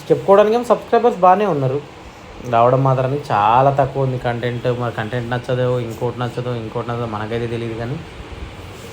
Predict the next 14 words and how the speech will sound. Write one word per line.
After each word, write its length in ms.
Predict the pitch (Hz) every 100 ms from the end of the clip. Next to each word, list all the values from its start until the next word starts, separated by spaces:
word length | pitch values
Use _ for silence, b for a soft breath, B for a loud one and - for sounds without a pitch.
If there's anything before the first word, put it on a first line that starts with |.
| 127 123
ఏదో 160 | 127 151 156
ఇంకా 120 | 143
నాకు 220 | 123 120
నచ్చిన 340 | 120 - 135
వీడియోలు 220 | 135 135 135
నేను 200 | 135 120
చేస్తున్నా, 420 | 117 - 120 123
నాకు 240 | 123 117
వచ్చిన 260 | 120 135 135
వీడియోలు 240 | 131 127
చేస్తున్నా, 400 | 120 113 123 113
నచ్చిన 220 | 110 135 127
వీడియోలు 260 | 127 120
కాదు, 240 | 117 117